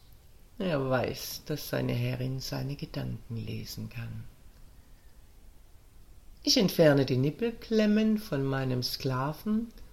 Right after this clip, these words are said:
und die kleinen Karabiner samt Kettchen von Mailis Piercings. Na, mein geiles Vögelchen,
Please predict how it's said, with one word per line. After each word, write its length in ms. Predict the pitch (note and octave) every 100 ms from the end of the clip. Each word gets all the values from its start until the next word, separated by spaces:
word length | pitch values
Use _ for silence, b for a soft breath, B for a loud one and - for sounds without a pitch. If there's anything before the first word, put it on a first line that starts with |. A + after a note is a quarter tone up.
| b b b - -
und 160 | C#3+
die 60 | C#3+
kleinen 480 | - D3+ C#3 C3+ C3
Karabiner 720 | C#3+ C3 B2 C#3+ C#3+ E3+ F#3
samt 420 | F#3 D3 C3 B2+
Kettchen 580 | - B2+ - - D#3+ F3
von 320 | - C3+ B2+
Mailis 680 | B2+ A#2+ A#2+ B2 C#3+ - -
Piercings. 880 | - C3 A#2+ - - - - - - - - - - - - - - - - - - - -
Na, 400 | E3+ E3 D#3+ C#3
mein 300 | C3+ C#3 D3
geiles 480 | C#3+ C#3+ C#3+ C#3+ -
Vögelchen, 960 | - D#3+ D3+ D#3 D3 E3 E3 F#3+ A3+